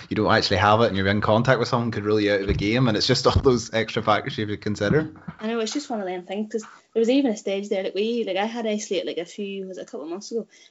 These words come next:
Speaker 2: and, um, like, it's just so out of your control. You'll just be going about your
Speaker 1: Aye.
Speaker 2: business,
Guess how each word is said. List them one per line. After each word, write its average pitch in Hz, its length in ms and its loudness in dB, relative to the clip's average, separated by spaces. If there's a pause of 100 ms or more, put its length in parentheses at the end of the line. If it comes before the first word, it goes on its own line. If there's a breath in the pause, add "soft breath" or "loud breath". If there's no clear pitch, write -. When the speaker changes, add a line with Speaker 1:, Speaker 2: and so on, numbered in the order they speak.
(120)
Speaker 2:
and, 202 180 -4
um, 170 560 -6 (640)
like, 208 140 -2
it's 208 120 -6
just 285 180 2
so 220 100 0
out 190 80 0
of - 60 -4
your 196 80 -12
control. 214 440 2
You'll 240 140 6
just 269 160 0
be 220 80 2
going 190 160 -2
about 196 160 2
your - 140 2
Speaker 1:
Aye. - 100 -2
Speaker 2:
business, - 180 -20